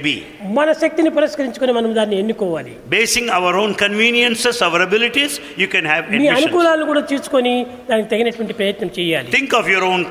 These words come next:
Speaker 1: conveniences and then proceed.
Speaker 2: దానికి నిర్బంధం ఏమీ లేదు.
Speaker 1: There's nothing compulsory here.
Speaker 2: ఉమ్, పద్నాలుగోది.
Speaker 1: The fourteenth question. Should Gayatri Mantra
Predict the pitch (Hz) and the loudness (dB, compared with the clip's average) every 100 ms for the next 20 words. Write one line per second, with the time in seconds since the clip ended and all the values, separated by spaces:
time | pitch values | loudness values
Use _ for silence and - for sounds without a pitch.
0 | 185 214 233 240 247 240 262 254 - 180 | -2 2 2 2 0 0 -2 -2 -2 0
1 | 214 214 208 185 175 147 107 90 - - | 2 2 0 0 -2 -2 -4 -10 -18 -20
2 | - - - - 254 240 196 185 233 226 | -20 -20 -10 -2 -2 0 -4 -2 -2 0
3 | 294 277 247 220 202 180 160 - - 151 | 0 2 2 2 2 0 -4 -6 -4 -2
4 | 160 147 214 262 240 - 190 214 254 226 | -2 -2 0 0 -2 -2 -2 0 0 0
5 | 202 143 139 104 - - - - - 165 | 0 0 -2 -2 -8 -16 -20 -20 -8 -6
6 | 147 139 - 156 170 160 143 135 131 - | -6 -8 -8 -4 -4 -4 -6 -12 -18 -20
7 | - - 160 220 254 240 269 262 - 175 | -12 -8 -2 0 0 2 0 0 -2 -4
8 | - 131 - - - - - - - - | -2 -8 -8 -18 -18 -20 -20 -20 -20 -20
9 | - - - - 254 160 180 240 294 285 | -20 -20 -10 -4 -4 0 2 2 0 0
10 | 277 262 220 214 220 190 | 0 0 0 0 0 0